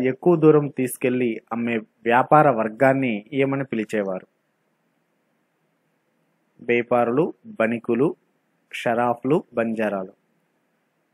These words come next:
కిందన ఇంగ్లీష్లో ఇచ్చినటువంటి క్వశ్చన్ just ఇంగ్లీష్ మీడియం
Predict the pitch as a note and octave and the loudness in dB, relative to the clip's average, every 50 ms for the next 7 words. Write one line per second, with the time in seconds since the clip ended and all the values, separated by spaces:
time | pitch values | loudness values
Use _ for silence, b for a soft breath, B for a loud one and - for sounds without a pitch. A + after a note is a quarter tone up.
0 | _ - D3 C#3 D3 D#3 D#3+ D#3+ D#3+ D#3 - C3+ C3+ C3+ C#3+ D3 D#3 D3 - D3+ | _ -6 -4 -2 0 2 2 2 2 0 -2 -4 -4 -2 0 0 -2 0 2 2
1 | C#3+ C#3 - - C#3+ C#3 C3+ C3+ C3+ C3 C3 C3+ - - C3 B2 - C3+ C3+ D#3+ | 2 2 0 -4 -4 -4 -2 -2 -2 -2 -2 -4 -4 -4 -4 -4 -4 -4 -2 -2
2 | G#3 F#3+ - - _ _ _ _ _ _ _ C3+ C#3 C#3+ - - B2+ A#2 C3+ C3 | -4 -4 -6 -12 _ _ _ _ _ _ _ -4 -4 -2 -2 -2 -2 -2 -2 -2
3 | C#3 C#3+ C#3+ C#3+ D3 C3+ C3 C3+ C3 | 0 -2 -2 -2 -2 -2 -2 -2 0